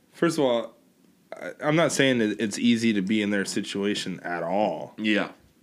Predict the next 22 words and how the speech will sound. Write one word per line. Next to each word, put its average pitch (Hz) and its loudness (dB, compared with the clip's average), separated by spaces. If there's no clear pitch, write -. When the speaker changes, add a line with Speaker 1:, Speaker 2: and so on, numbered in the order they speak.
Speaker 1:
But 123 0
i-, 123 -2
in 127 2
a 123 4
way, 139 2
the 123 -2
king 147 0
is 120 2
almost, 123 0
like, 107 -2
going 117 2
back 113 0
into 131 0
a 120 2
trance, 135 -2
like, 110 2
Speaker 2:
Mm-hmm. 104 0
Speaker 1:
when, 110 2
when 107 2
they 101 0
got 104 -2
there. 143 0